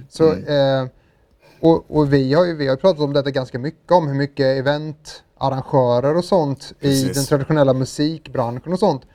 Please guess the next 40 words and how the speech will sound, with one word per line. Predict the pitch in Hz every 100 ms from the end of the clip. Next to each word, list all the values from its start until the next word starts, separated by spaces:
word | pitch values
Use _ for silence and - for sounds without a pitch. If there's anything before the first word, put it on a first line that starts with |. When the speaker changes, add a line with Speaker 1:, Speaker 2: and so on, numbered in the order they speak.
| _ _
Speaker 1:
har | 143
behövt | 147 143 -
ta | - 156 135 135
ett | 123
stort | - 143 -
ansvar | 135 147 151 - 123
för | - 147 127
Speaker 2:
Mm. | 135 113
Speaker 1:
vad | 120 143 123 123
det | 139
är | 131 113
som | 139 120
finns | 143 127
på | -
golvet. | 143 127 117 127 175 _ _ _ _ _ -
Speaker 2:
Mm. | -
Speaker 1:
Ehm, | 131 131 127 127 127 131 - _ _
och | 139 139 139 139 135 139 - - 131 123
det | 139
här | 143 131 139
kommer | - 196 165 139 135 135 139
ju... | 139 143 139 139 135 135 135 135 135 135 - - -
Det | 131
här | 131 131
kommer | - 170 160
ju... | 165 160 156 _ _ _ _ _ _ _
Ja, | 160 147 147 - _ _ _ _ _ _ _ - -
det | 135 180
är |
viktigt | 175 175 180
att | 175
det |
kommer | 170 156 151
igång, | 143 131 160 170
men | 156 151
det | 156
är | 151
ju | 147 151
he-, | 147 156 156
Speaker 2:
Mm. | -